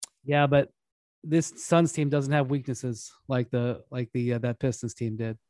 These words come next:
Um, I mean, it's, I don't know. The Sun-, the Suns do a lot really, really well, and Monty Williams,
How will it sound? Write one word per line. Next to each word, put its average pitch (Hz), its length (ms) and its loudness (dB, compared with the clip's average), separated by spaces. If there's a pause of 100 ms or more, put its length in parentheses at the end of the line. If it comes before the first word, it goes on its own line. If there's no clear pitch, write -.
(200)
Um, 113 440 -6 (1400)
I 123 80 -8
mean, 120 320 -2 (540)
it's, - 420 -2 (160)
I 139 120 0
don't 135 100 4
know. 127 180 0 (300)
The 143 140 4
Sun-, 202 360 4
the 170 80 2
Suns 214 240 6
do 175 140 8
a - 20 8
lot 151 300 6
really, 147 260 2
really 135 200 2
well, 123 420 -2
and 127 360 -2
Monty 147 340 0
Williams, 139 640 -2